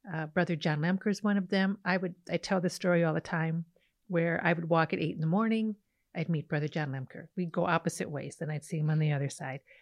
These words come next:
I would walk at three in the afternoon, and I would meet Brother <laughs> John Lemker. It was pretty, pretty funny. And he slowly told me in his gentle way what this was. I eventually got a job at, uh, Queen of Apostles Chapel and one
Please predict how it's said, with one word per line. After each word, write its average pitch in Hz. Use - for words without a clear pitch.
I 185
would 180
walk 175
at 185
three 175
in 165
the 165
afternoon, 156
and 185
I 180
would 165
meet 156
Brother 151
<laughs> 151
John 160
Lemker. -
It 247
was 202
pretty, 160
pretty 202
funny. 160
And 160
he 214
slowly 269
told 277
me 214
in 196
his 202
gentle 180
way 160
what 160
this -
was. 139
I 175
eventually 196
got 214
a 214
job 208
at, 190
uh, 185
Queen 196
of 196
Apostles 190
Chapel 208
and 175
one 180